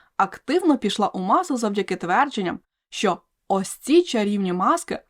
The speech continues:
розгладжують зморшки, загоюють прищі і стимулюють ріст волосся. Поки що це ще не досліджено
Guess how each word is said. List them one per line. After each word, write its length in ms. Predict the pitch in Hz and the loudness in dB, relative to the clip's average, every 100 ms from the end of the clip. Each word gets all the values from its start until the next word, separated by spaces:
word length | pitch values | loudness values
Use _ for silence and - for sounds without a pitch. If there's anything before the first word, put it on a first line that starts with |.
| _ | _
розгладжують 840 | - 190 185 208 180 202 233 240 208 | -4 -2 -2 0 2 2 2 0 -2
зморшки, 640 | 196 190 180 180 - - _ _ _ | 0 0 0 -4 -10 -18 _ _ _
загоюють 600 | - 208 226 359 330 233 | -4 -2 2 4 4 2
прищі 320 | - 190 - 311 | -2 -4 0 -2
і 200 | - 202 | -2 -8
стимулюють 880 | - 196 190 180 190 269 339 277 | -4 -2 -2 0 0 2 2 2
ріст 280 | 208 185 - | 0 0 -2
волосся. 520 | 180 175 - - - - _ _ _ _ - | -2 0 -2 -6 -12 -14 _ _ _ _ -2
Поки 280 | 294 381 381 | 2 2 0
що 160 | 392 | -4
це 220 | 359 349 - | -2 -2 -4
ще 360 | 220 - 190 208 | -6 -2 2 2
не 100 | 226 | 2
досліджено 640 | 208 - 180 180 160 | -2 0 0 0 -4